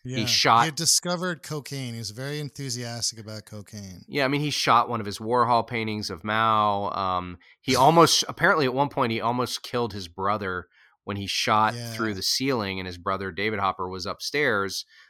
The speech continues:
Speaker 2: um, and the bullet apparently narrowly missed him. So, I mean, Dennis was in a fractured state of sanity at that time, but, um,
Speaker 1: Yeah.
Speaker 2: so many people kept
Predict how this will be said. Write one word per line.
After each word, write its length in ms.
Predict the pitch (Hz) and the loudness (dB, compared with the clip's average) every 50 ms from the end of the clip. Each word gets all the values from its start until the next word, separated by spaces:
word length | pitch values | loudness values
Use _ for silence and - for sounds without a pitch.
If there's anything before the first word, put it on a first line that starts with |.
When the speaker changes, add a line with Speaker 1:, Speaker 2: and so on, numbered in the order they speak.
| _ _ - | _ _ -2
Speaker 2:
um, 340 | 104 101 101 101 98 98 - | 2 2 4 4 2 0 -4
and 120 | 110 107 107 | -6 -6 -6
the 40 | |
bullet 300 | 101 - 117 113 110 104 | -6 -4 -2 -2 -2 -4
apparently 360 | 87 - - 104 98 80 101 98 | -6 -6 -4 -4 -4 -4 -4 -6
narrowly 380 | 98 98 92 92 90 90 98 | -4 -4 -4 -4 -4 -6 -6
missed 320 | 117 143 170 180 - - - | -6 -4 -2 -2 -2 -2 -4
him. 80 | 117 | -4
So, 280 | 107 - 123 110 104 - _ - - - _ _ _ - - | -4 -2 -2 -2 -4 -4 _ -20 -20 -20 _ _ _ -10 -4
I 40 | |
mean, 220 | 147 147 143 127 113 | 0 0 0 0 0
Dennis 380 | - 185 208 226 196 - - | 0 2 2 4 2 2 0
was 160 | 165 151 123 123 | -2 -4 -2 -2
in 100 | 127 120 | -2 -2
a 120 | 107 101 - - - | -2 -4 -8 -12 -2
fractured 800 | - 127 120 117 120 - - - 117 104 101 98 95 85 87 | 4 6 8 6 6 4 -2 -4 -2 -2 -2 -2 -4 -6 -6
state 380 | - - - - 110 107 104 95 | -6 -6 -2 0 2 2 2 2
of 180 | 95 90 87 - | 0 -4 -6 -10
sanity 640 | - - - - 147 151 156 143 117 95 95 92 | -10 -6 -4 -2 0 0 0 0 0 0 -2 -4
at 100 | 92 80 | -4 -4
that 220 | - 92 87 87 _ | -4 -6 -6 -6 _
time, 380 | - 151 160 156 131 113 104 | -4 -2 0 0 0 0 0
but, 160 | 101 104 - - _ - - - _ _ _ _ _ _ _ - | -2 -4 -6 -6 _ -20 -20 -20 _ _ _ _ _ _ _ -6
um, 300 | 117 113 107 101 101 101 | 0 2 4 4 2 2
Speaker 1:
Yeah. 60 | 101 - _ - | -2 -6 _ -8
Speaker 2:
so 300 | - - - 185 190 208 | -4 -2 2 2 4 4
many 140 | 233 233 202 | 4 2 0
people 340 | - - 220 240 226 214 151 | -2 -4 -4 -2 0 0 -2
kept 300 | - - 147 135 - - | -2 -2 -4 -4 -4 -6